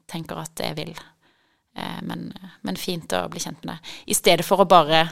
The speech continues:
det som en kaller for ghosting, at en bare slutter å svare, eller det er bare, «Ja, ja, vi får nå ses en gang, ja, vi får se, får meldes», liksom, og så, så bare dør du ut. Det er ganske kjipt. Så, og au,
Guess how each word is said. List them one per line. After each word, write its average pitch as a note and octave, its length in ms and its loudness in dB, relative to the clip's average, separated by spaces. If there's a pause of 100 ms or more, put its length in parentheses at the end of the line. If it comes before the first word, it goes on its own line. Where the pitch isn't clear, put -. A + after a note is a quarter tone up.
(160)
det E3+ 160 -2
som E3+ 160 -4
en D#3+ 160 -4
kaller E3 200 0
for E3 120 -4
ghosting, D#3+ 400 0
at E3+ 120 -4
en F3 80 0
bare D3+ 160 2
slutter - 400 -4
å D3+ 80 -2
svare, D#3+ 400 0
eller C3+ 220 -4 (580)
det A3 120 -12
er F3+ 80 -2
bare, F3+ 120 4
«Ja, A3+ 200 10
ja, F3+ 120 8
vi F#3 80 2
får F3 200 0
nå E3+ 100 4 (640)
ses E3 320 -2
en D#3+ 100 -4
gang, E3 300 -2
ja, - 160 2 (220)
vi F2 100 -2
får F3+ 180 -4
se, - 180 -2 (520)
får - 100 -4
meldes», D#3+ 440 0
liksom, D#3 340 -4
og D#3 80 0
så, - 140 0 (340)
så F3 100 -2
bare E3+ 160 2
dør C#3+ 320 -2
du D#3 80 -6
ut. E3 440 -4 (100)
Det - 160 -4
er - 80 -6
ganske - 340 -6 (220)
kjipt. - 340 -10
Så, F3+ 140 4 (560)
og - 100 8
au, G#3 200 6